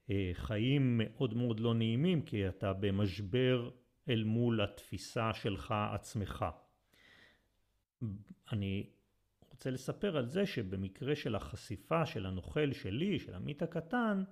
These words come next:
אז התוצאה של זה היא לא כזו. התוצאה של זה היא בעצם די הפוכה. כי כתוצאה מחשיפת הנוכל הזה נוצר שחרור,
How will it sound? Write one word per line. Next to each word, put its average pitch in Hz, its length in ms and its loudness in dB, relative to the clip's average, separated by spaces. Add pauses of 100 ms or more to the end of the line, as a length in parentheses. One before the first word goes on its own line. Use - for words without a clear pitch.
(600)
אז 101 160 -2
התוצאה 123 640 -2
של 185 220 0
זה 139 400 0 (120)
היא 120 720 -2 (280)
לא 113 340 4
כזו. 87 360 -4 (760)
התוצאה 143 400 -4
של 202 180 -2
זה 156 120 -2
היא 139 140 0
בעצם 151 680 0 (460)
די 156 480 -2
הפוכה. 151 520 0 (880)
כי 110 360 0
כתוצאה 143 460 -2
מחשיפת 160 640 0
הנוכל 165 400 0
הזה 170 240 2
נוצר 127 460 0
שחרור, 110 920 0